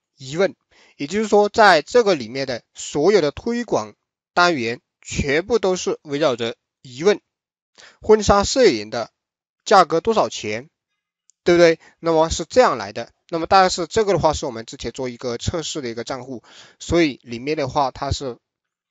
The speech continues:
S E M竞价多少钱，价格、地址这些的话都可以去放在一个疑问，它的方向是不是发生了变化，对不对？我们再来看一下关键词，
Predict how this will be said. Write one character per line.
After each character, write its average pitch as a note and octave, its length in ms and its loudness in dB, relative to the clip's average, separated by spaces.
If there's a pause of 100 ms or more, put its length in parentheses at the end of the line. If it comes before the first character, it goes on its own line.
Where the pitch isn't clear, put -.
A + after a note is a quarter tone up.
(280)
S F#3 360 0
E F3+ 100 0
M D#3+ 180 -4
竞 E3 220 -4
价 C#3 200 -2 (100)
多 D#3 120 -6
少 B2 160 -8
钱， G#2 320 -14 (500)
价 F#3+ 320 4
格、 B2 280 -6 (260)
地 G3+ 180 -8
址 G#2+ 240 -12 (120)
这 D#3+ 160 0
些 C#3+ 120 -2
的 C3+ 60 -4
话 C3+ 140 -2
都 F3 180 -2
可 B2+ 160 -8
以 G#2 60 -10
去 A#2+ 180 -12
放 B2 240 -14
在 A#2+ 160 -6
一 G#2+ 60 -10
个 A#2 220 -12
疑 A2+ 200 -12
问， E3 180 -2 (800)
它 G#3+ 140 4
的 F#3 80 2
方 G#3 240 -2
向 E3 200 0
是 - 140 -8
不 C#3 80 -12
是 - 180 -10 (120)
发 C3+ 180 -2
生 C#3 140 -8
了 G#2+ 100 -8
变 B2+ 240 -8
化， B2 200 -6
对 C3+ 120 -14
不 B2+ 80 -12
对？ B2+ 180 -6 (460)
我 D3 80 -14
们 E3+ 100 -2
再 A3 120 2
来 G3 80 2
看 F#3 140 2
一 - 40 0
下 D#3 140 0
关 D#3+ 200 -4
键 D#3 160 -4
词， G#2+ 400 -8